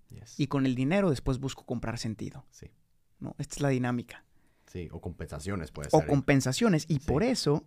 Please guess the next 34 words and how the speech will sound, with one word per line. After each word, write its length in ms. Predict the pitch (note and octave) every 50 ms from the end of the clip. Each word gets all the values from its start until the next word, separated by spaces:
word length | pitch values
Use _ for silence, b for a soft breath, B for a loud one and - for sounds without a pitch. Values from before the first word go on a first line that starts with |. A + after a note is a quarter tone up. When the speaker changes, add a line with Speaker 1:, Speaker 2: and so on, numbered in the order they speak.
| - -
Speaker 2:
por 200 | - C3 - -
eso 300 | G3+ - - - D#3 C#3
Speaker 1:
Sí, 120 | - G#2+ F#2
dado 220 | G2 A2+ C3+ C#3
que 80 | - A#2+
sufrí 300 | - A#2 - D3 D#3 D#3+
esto, 360 | E3 F3+ F3 - - F#3 C#3+
al 100 | A2 G#2+
menos 240 | A2+ C3 D3 C#3+ A#2+
dame 280 | A2+ A2+ A2 G#2 G#2+
esto. 360 | A2 G#2+ - - - - - _ _ _ _
Speaker 2:
Y 120 | - F#3 F3
por 200 | - - F#3 A#3
eso 200 | C#4+ C4+ - A3
la 100 | G3 F3
gente 340 | - - G#3 G#3+ F#3+ - G3+
vive 280 | F3+ G3+ G#3 F#3 G#3+ -
para 240 | - F3+ E3+ D3+
sobrevivir, 720 | C#3 - - E3 D#3 F3 E3 D#3 E3 E3+ G#3+ A#3+ G#3 D#3 -
¿no? 140 | - - G#3
Speaker 1:
Yes. 160 | - - - -
Speaker 2:
Y 80 | E3 E3
entonces 480 | E3 - G3 G3+ - A3+ A#3+ A#3+ - b b b b b b b b b b b b b _ _ -
viven 300 | D#3 E3 E3+ A3 A3 F3+
de 100 | D3+ -
fin 140 | - E3 E3+
de 100 | F#3 D#3
semana 300 | D#3 D3+ D3+ D#3+ E3 E3
en 80 | D3+
fin 80 | D3+ D#3
de 80 | D#3 D3
semana. 400 | C#3 B2 A#2+ - - - - _ _ -
O 20 |
sea, 120 | - -